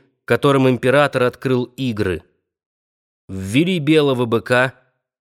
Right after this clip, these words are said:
уже верховный жрец занес нож, Тит уже приготовился собрать кровь в сосуд, чтобы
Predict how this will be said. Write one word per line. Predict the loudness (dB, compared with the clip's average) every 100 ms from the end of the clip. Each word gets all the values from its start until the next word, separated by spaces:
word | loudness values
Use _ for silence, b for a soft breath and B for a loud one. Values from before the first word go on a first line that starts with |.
| _
уже | -6 -2 2
верховный | 0 0 2 2 2 2
жрец | 0 0 0 0 -6
занес | -2 0 0 0
нож, | -2 2 2 0 -8 _ _ _ _ _ _ _ _
Тит | -4 -2 0
уже | 2 0
приготовился | 0 0 0 2 2 2 0 -4
собрать | -2 -2 2 0 -2
кровь | -2 0 -2
в | -6
сосуд, | -6 -4 -2 -4 -4
чтобы | -4 -2 0